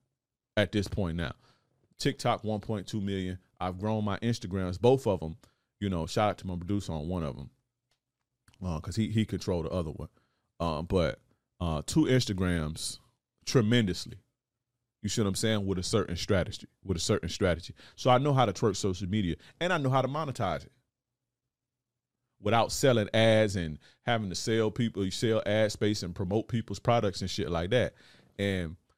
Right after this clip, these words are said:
now, <clears throat> when I was talking to this chick, it, it wasn't like I'm gonna come in here and just save her whole business and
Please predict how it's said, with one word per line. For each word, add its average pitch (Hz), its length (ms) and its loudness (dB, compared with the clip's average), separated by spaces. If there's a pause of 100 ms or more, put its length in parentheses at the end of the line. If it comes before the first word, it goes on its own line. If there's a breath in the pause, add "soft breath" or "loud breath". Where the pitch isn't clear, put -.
(140)
now, 95 380 0 (260)
<clears throat> - 240 -6
when 107 120 -2
I 90 80 -2
was 85 80 -6
talking 175 300 4
to 101 120 0
this 90 120 0
chick, 98 220 0
it, 117 200 2
it 123 40 6
wasn't 123 360 4
like 101 180 2
I'm 104 120 0
gonna 92 220 0
come 98 220 -2
in 98 80 -2
here 98 180 0
and 87 80 -4
just 92 200 -4
save 95 280 -2
her 90 120 -6
whole 92 260 -2
business 92 440 -6
and 78 120 -8